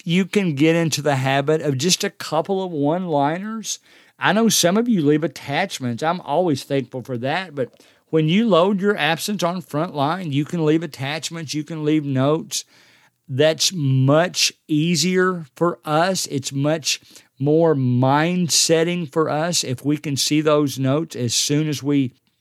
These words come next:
accept your job. Maybe it's just the topic. Maybe if you say, "We're doing geometry and we're doing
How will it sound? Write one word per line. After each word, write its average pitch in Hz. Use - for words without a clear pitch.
accept 147
your 147
job. 143
Maybe 311
it's 208
just 202
the 135
topic. 139
Maybe 202
if 147
you -
say, 170
"We're 160
doing 170
geometry 147
and 131
we're 143
doing 143